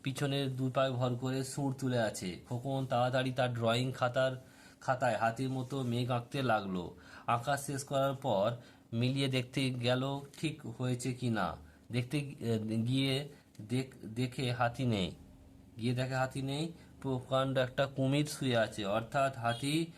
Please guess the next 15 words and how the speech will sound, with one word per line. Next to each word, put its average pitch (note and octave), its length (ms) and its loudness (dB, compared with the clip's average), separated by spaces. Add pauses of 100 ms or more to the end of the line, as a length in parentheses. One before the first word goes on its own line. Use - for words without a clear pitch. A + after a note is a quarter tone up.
(200)
কুমির D#3 260 2
হয়ে A#2+ 220 2
গেছে, F#2+ 460 -2
এই B2+ 200 0
জন্যই C3 460 0
খোকন B2+ 400 -2
বেকুব A#2 300 0
হয়ে A#2 200 0
গিয়েছিল। A2 480 -2 (4000)
নেক্সট C#3 200 0
প্রশ্ন D3+ 200 -6
দেখো, C3+ 200 -2
পরেরটা C3+ 280 0
কি C#3+ 140 -6
বলছে, C3+ 460 -2